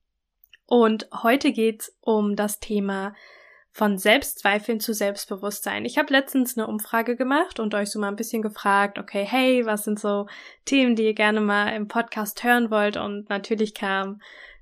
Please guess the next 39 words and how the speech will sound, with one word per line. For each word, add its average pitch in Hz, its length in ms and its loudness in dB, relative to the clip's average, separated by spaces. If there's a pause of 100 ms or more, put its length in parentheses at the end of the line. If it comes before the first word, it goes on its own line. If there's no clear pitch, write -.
(100)
viel 269 460 8
zum 226 220 0
Beispiel 208 380 4
Stress 220 460 0
und 208 200 -4
Burnout. 247 720 4
Dazu 202 300 0
werde 202 180 2
ich 208 100 -6
sicherlich 208 400 0
auch 220 100 4
noch 220 240 2
in 208 340 -2
der 196 460 0
Zukunft 277 680 0
eine 214 240 -2
Folge 233 340 4
machen. 208 540 0 (180)
Aber 214 340 2
ich 214 140 -8
fand 202 220 -2
das 202 260 -2
Thema 202 420 0
Selbstzweifel 208 1120 -2
und 202 180 -6
auch 190 120 -2
so 202 120 -8
Selbstbewusstsein, 202 1120 -4
Selbstvertrauen 202 880 -2 (680)
super 262 340 2
spannend. 220 480 0
Deswegen 208 400 -2
nehme 214 160 0
ich 214 80 -4
das 208 200 -6
heute 202 240 -2
mal 196 120 -2
hier 202 200 2
auf, 208 360 0